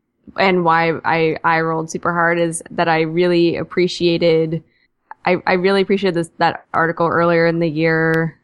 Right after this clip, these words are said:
or maybe it was late last year, where they talked, where Paper Magazine, or, well, the consultant who worked on Paper Magazine talked about how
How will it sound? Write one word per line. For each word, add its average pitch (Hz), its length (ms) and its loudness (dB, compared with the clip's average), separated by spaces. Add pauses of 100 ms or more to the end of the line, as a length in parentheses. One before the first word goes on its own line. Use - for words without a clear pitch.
or 180 140 2
maybe 180 160 0
it 175 40 -2
was 165 240 -2
late 165 160 2
last 160 300 -2
year, 180 200 2
where 170 200 2
they 170 140 2
talked, 185 320 -4 (120)
where 170 260 2
Paper 190 320 -2
Magazine, 175 840 0 (380)
or, 202 100 4
well, 196 120 4
the 185 100 2
consultant 175 440 -6
who 175 120 -4
worked 165 220 -4
on 180 80 -4
Paper 165 220 -4
Magazine 170 520 -4
talked 180 340 -4
about - 260 -2
how 165 600 -2